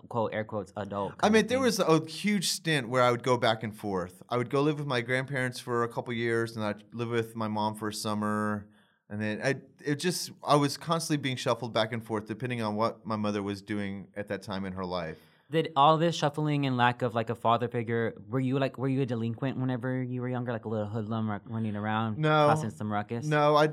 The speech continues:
Speaker 2: I was, not when I was living with my grandparents. And I, and honestly, I don't feel like I was that way with, when I was living with my mother as w-, at all. Um, I do know that I,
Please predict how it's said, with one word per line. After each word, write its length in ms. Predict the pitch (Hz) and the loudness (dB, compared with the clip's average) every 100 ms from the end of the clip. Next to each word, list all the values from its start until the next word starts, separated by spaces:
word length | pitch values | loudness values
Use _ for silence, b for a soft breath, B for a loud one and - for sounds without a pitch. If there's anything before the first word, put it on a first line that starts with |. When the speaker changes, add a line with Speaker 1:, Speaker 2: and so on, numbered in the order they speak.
| - | 2
Speaker 2:
I 200 | 139 160 | 4 6
was, 420 | 190 180 151 - - | 6 4 0 -6 -8
not 280 | 151 160 170 | 2 4 4
when 120 | 175 | 2
I 80 | 160 | 2
was 100 | 147 | 2
living 180 | 143 147 | -2 -2
with 100 | 135 | -4
my 100 | 120 | -4
grandparents. 640 | 107 107 104 107 101 101 | -2 -2 -2 -4 -6 -6
And 100 | 147 | -4
I, 120 | 156 - | -4 -2
and 100 | 180 | 0
honestly, 420 | 196 254 262 190 | 2 2 2 4
I 80 | 165 | 4
don't 120 | 185 | 2
feel 120 | 185 | 2
like 120 | 156 151 | 2 2
I 60 | |
was 140 | 135 131 | 0 2
that 120 | 120 | 0
way 120 | 127 | 2
with, 200 | 120 - - - | -2 -4 -18 -12
when 180 | 120 127 | -4 -2
I 80 | |
was 100 | 117 | -2
living 200 | 120 120 | -2 -6
with 80 | 117 | -4
my 120 | 110 | -2
mother 320 | 107 110 104 98 | -2 -2 -2 -4
as 120 | 92 | -6
w-, 140 | - - _ _ 101 | -12 -18 _ _ -2
at 120 | 104 | 0
all. 460 | 107 101 90 90 b b b b b - | 2 2 0 -4 b b b b b -2
Um, 240 | 123 107 | 0 2
I 80 | 110 | 2
do 200 | 131 160 | 4 4
know 140 | 185 160 | 4 4
that 160 | 147 | 4
I, 240 | 131 123 | 6 4